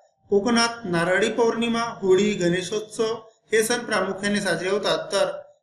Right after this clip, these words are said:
पठारी प्रदेशावर दसरा, दिवाळी, बैलपोळा इत्यादी सण मोठ्या प्रमाणात साजरे केले जातात.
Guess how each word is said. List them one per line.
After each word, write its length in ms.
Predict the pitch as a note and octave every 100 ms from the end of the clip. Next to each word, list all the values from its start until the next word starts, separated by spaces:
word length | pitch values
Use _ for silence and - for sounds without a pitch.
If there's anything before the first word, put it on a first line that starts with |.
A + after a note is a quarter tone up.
| _
पठारी 360 | F#3+ F#3 G#3 A#3
प्रदेशावर 680 | - A3+ A3 G#3+ G#3 F3 F3
दसरा, 460 | F3 F3+ G3+ F#3
दिवाळी, 440 | D#3+ F#3 G3 G3 F#3
बैलपोळा 560 | F3 G3 G3+ G#3+ G#3
इत्यादी 380 | E3+ - F#3 G3
सण 220 | F#3+ G3
मोठ्या 260 | F3 E3+ F3
प्रमाणात 380 | F3 E3+ E3+ E3+
साजरे 380 | D3+ C#3 E3 C4 - _ _ _
केले 220 | G3 F#3+
जातात. 280 | F3 D3 C3+